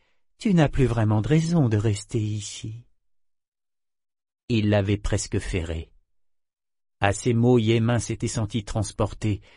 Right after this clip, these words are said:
mais la dernière phrase le ramena brutalement à la réalité. Vivacia partie.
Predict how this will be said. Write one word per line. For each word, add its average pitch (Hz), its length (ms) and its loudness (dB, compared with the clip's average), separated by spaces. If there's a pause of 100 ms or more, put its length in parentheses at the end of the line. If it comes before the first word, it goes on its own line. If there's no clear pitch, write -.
(100)
mais 110 320 0 (280)
la 104 200 -2
dernière 110 460 0
phrase 104 400 0
le 104 140 0
ramena 104 360 2
brutalement 104 540 0
à 95 60 2
la 98 100 2
réalité. 92 720 -2 (1160)
Vivacia 101 800 -2
partie. - 680 -8